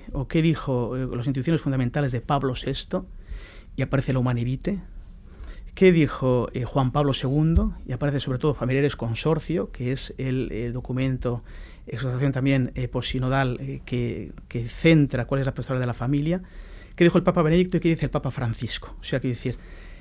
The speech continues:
el Papa, eh, marca cuál es el lugar donde él quiere que sean trabajadas las cuestiones. Y en esa cuestión que, que me pregunta, que es de los números ochenta y cuatro a ochenta y seis, ya comienza situando la cuestión,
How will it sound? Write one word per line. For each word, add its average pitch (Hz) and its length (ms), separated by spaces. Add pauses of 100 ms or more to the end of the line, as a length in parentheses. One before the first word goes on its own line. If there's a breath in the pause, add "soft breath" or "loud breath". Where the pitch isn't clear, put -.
(380 loud breath)
el 143 140
Papa, 202 460
eh, 127 400
marca 175 560
cuál 180 220
es - 160
el 151 60
lugar 143 440
donde 135 300
él 135 100
quiere 143 380
que 131 120
sean 143 160
trabajadas 127 380
las 123 160
cuestiones. - 720 (680 loud breath)
Y 180 100
en 202 40
esa 202 160
cuestión 190 320
que, 139 340
que 139 100
me 127 100
pregunta, 135 600
que - 120
es 139 40
de 151 60
los 135 100
números 139 240
ochenta 127 600
y - 20
cuatro 147 260 (300)
a 139 80
ochenta 143 340
y 135 60
seis, 135 400 (480 loud breath)
ya 202 140
comienza 208 280
situando 160 400
la 131 100
cuestión, 123 560